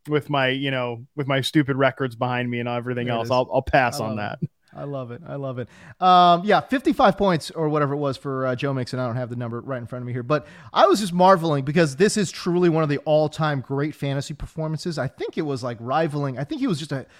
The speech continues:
Speaker 2: a, a hair off of what Jamal Charles did. I think Jamal Charles had, like,
Speaker 1: Yeah, that's
Speaker 2: I don't
Speaker 1: right.
Speaker 2: something like ten catches and, like, two hundred yards and five touchdowns or whatever it was. Um, just a hair off of that, but, um, one of the all-time great performances. Y-,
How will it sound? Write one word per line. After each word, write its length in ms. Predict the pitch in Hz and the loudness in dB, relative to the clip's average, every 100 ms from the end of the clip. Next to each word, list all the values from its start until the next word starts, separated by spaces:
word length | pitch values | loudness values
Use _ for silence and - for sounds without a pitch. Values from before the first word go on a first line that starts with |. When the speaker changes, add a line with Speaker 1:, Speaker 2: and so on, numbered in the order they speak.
| _ _ | _ _
Speaker 2:
a, 200 | - 156 123 | -4 -2 0
a 80 | 151 | -2
hair 420 | 120 196 226 208 | 0 2 4 4
off 240 | 139 175 160 | 4 2 2
of 140 | 135 | -4
what 200 | 147 143 | -4 -4
Jamal 400 | 123 151 156 170 | -2 2 4 4
Charles 540 | - - 156 151 127 | 2 -2 0 0 -2
did. 180 | - 127 | -6 -8
I 60 | 139 | -6
think 160 | 175 | -6
Jamal 220 | 147 170 180 | -4 -2 -2
Charles 500 | - 147 151 135 127 | -2 0 0 0 -4
had, 180 | 135 | -6
like, 180 | 131 120 - - - | -2 -4 -6 -20 -8
Speaker 1:
Yeah, 260 | 113 107 | -6 -4
that's 120 | 107 165 | -4 -4
Speaker 2:
I 40 | |
don't 80 | 113 | -2
Speaker 1:
right. 160 | 107 104 | -2 -2
Speaker 2:
something 200 | 262 226 | -2 0
like 160 | 180 | -2
ten 280 | - 208 208 | 2 4 4
catches 680 | - 175 180 180 170 160 143 | 2 -4 0 2 2 2 -2
and, 80 | 139 | -6
like, 140 | 131 | -6
two 180 | - 214 | 0 2
hundred 240 | 190 160 | 2 2
yards 340 | 165 160 160 143 | 2 6 6 4
and 100 | 123 | 0
five 240 | 175 151 | 0 0
touchdowns 520 | 160 147 151 147 139 | -4 -6 -8 -8 -8
or 20 | |
whatever 240 | 143 147 135 | -8 -8 -8
it 60 | |
was. 320 | 139 147 143 - - - _ - | -2 2 0 -2 -20 -20 _ -8
Um, 280 | 156 143 135 | -4 -4 -2
just 200 | 226 180 | -4 -2
a 40 | |
hair 220 | 151 196 | 4 8
off 180 | 175 147 | 8 4
of 60 | 131 | 2
that, 260 | 143 117 | 0 0
but, 220 | 143 135 - _ _ _ | -4 -6 -8 _ _ _
um, 500 | 165 156 143 123 113 _ _ _ _ | -2 0 0 -2 -8 _ _ _ _
one 180 | 143 | 0
of 60 | 214 | 2
the 80 | 190 | 2
all-time 420 | 180 214 220 196 | 4 4 4 0
great 220 | 165 175 | 2 -2
performances. 540 | 156 - 175 156 143 - _ _ _ | -4 -6 -4 -2 -4 -8 _ _ _
Y-, 100 | 233 | -12